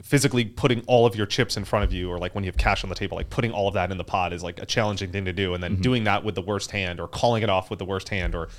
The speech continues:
Speaker 1: bluffing all in with the worst hand, and the fear of getting snap called and how you're gonna look in front of the other people. Those are all, like, real psychological things that people have to deal with, so, like, it creates this strong risk adversity.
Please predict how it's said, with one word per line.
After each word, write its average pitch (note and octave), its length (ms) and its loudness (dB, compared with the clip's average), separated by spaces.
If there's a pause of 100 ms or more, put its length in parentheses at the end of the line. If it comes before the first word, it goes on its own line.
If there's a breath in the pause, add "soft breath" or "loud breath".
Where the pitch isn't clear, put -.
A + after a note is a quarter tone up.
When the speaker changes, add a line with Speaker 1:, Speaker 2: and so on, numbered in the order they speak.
(300 loud breath)
Speaker 1:
bluffing B2+ 360 6
all G#2+ 180 6
in G#2+ 80 2
with G2 80 0
the G#2 60 0
worst G2 220 -2
hand, F#2+ 200 -6
and F2 260 -10 (300 soft breath)
the G#2 80 -4
fear A#2+ 240 2
of G2+ 140 -2
getting F#2+ 200 -2
snap G2+ 300 -4
called F2+ 320 0
and F2+ 140 -8
how G#2 100 2
you're G2+ 140 2
gonna F#2+ 160 0
look F#2+ 180 -2
in F#2+ 80 -6
front F#2+ 140 -4
of F2+ 60 -4
the F2 40 -4
other E2+ 100 -2
people. - 260 -8
Those B2 180 -2
are C#3 60 6
all, B2 120 8
like, G#2+ 160 4
real G#2+ 260 6
psychological F#2+ 540 0
things F#2 220 -4
that - 60 -10
people F2 200 -4
have E2 60 -4
to - 80 -14
deal F#2 180 -2
with, A2+ 140 0
so, A2 100 -4
like, F#2+ 160 -2
it - 160 -10 (260 soft breath)
creates A#2 300 2
this G2+ 140 -4
strong G#2 560 2 (400 soft breath)
risk G#2+ 280 2
adversity. F2+ 600 -4